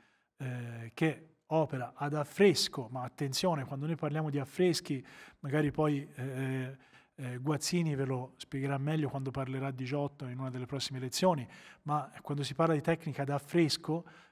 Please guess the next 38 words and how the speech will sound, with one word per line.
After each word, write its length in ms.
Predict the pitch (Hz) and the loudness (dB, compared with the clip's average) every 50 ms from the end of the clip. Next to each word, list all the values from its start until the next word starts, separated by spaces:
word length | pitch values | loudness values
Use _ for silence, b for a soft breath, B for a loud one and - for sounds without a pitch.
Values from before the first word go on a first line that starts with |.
| B B _ - | B B _ -6
noi 300 | 156 160 180 175 165 151 | -2 0 2 2 2 2
solitamente 600 | 131 - 151 147 143 151 151 160 175 180 175 - | 0 0 0 2 2 2 2 2 2 2 2 0
inde-, 360 | 156 143 143 139 147 151 147 - | 0 0 0 0 0 -2 -2 -4
intendiamo 840 | - 185 156 147 - 160 151 151 151 151 147 139 123 120 117 113 - b b b b b b b | -4 -4 -4 -2 0 0 0 4 6 6 6 6 4 0 -4 -6 -8 b b b b b b b
per 180 | - 143 127 139 | -6 -4 -2 -2
gli 80 | 143 | 0
artisti 720 | 143 139 139 - - 180 165 - - - 151 139 143 147 - _ _ _ | 0 -2 -2 0 0 0 0 0 -2 -2 -4 -4 -4 -8 -14 _ _ _
dell'età 380 | - 131 135 135 135 127 156 151 | -8 -6 -4 -4 0 0 0 0
di 140 | 147 143 139 | 0 0 0
Giotto, 480 | 131 165 165 151 135 - - 131 117 | 4 4 4 4 2 -2 -6 -12 -12
come 160 | - 123 120 | -10 -10 -12
per 160 | - - 127 131 | -10 -10 -8 -8
gli 40 | |
artisti 460 | 135 131 - - 170 160 139 - - 139 | -8 -8 -8 -6 -6 -6 -6 -6 -8 -6
di 160 | 131 131 131 | -6 -4 -4
età 220 | 127 - 151 147 | -2 0 0 -2
più 160 | 147 - 143 | -2 -2 -6
vicina 320 | 127 131 131 - - 147 156 | -4 -4 -4 -4 -2 -2 0
a 40 | 160 | 0
noi, 400 | 156 143 135 127 131 139 147 143 b b b b b b _ | 0 0 -2 -2 -2 -4 -4 -6 b b b b b b _
tecniche 500 | - 185 180 185 - - 170 147 - 139 | 6 6 6 6 2 -4 -2 -2 0 0
miste, 560 | 143 160 151 127 - - - - 107 101 - _ _ _ _ _ | 0 2 0 0 -2 -4 -6 -10 -12 -12 -14 _ _ _ _ _
potremmo 400 | - 123 - 131 135 131 131 127 | -10 -6 -4 -2 -2 -2 -2 -2
dire, 260 | 120 127 117 107 104 | -2 -2 -2 -4 -6
che 100 | - - | -6 -6
è 20 | |
un'espressione 580 | 127 135 139 127 - - 139 - - 175 180 175 | -6 -6 -6 -6 -6 -6 -6 -2 0 2 2 2
terrificante 760 | - 156 147 147 - 151 139 - 151 156 147 139 127 - 135 | 0 -2 -2 -4 -4 -4 -4 -2 -2 -2 -2 -2 -6 -8 -10
da 140 | 120 123 123 | -8 -8 -8
schivare 520 | - - - - 139 135 143 143 135 131 | -8 -8 -4 -2 0 2 2 2 2 0
come 160 | 123 110 131 127 | -4 -6 -6 -6
la 120 | 123 117 | -6 -6
peste, 420 | - 127 113 101 - - - 107 - B B B B B B B B B | -8 -8 -8 -8 -10 -12 -12 -16 -18 B B B B B B B B B
però 320 | - 170 175 180 156 131 - B B B B B _ - | 4 8 8 8 8 6 0 B B B B B _ -4
una 200 | - 165 165 151 | 0 0 0 2
combinazione, 800 | - - 185 185 170 180 170 170 160 165 - 208 196 175 151 147 | 4 2 2 4 6 6 6 6 4 4 4 4 6 4 4 2
intendo, 540 | 147 139 - 175 202 214 214 214 208 202 | 0 2 2 4 4 4 2 2 2 2
di 360 | 175 156 156 156 - - - | 2 2 0 0 -2 -6 -16